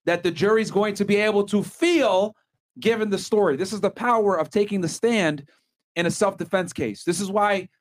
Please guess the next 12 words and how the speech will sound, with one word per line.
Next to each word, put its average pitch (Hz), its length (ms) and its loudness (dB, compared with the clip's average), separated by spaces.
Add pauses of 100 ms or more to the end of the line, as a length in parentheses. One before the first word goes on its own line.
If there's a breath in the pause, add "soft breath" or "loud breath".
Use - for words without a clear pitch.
(140)
a 151 80 -4
lot 262 180 2
of 294 60 -2
the 226 60 -2
times 196 260 -2
in 175 60 -4
a 170 40 -6
self-defense 170 580 -2
case 151 300 0 (340)
where 165 160 2
you're 160 200 2
arrested, 160 480 -2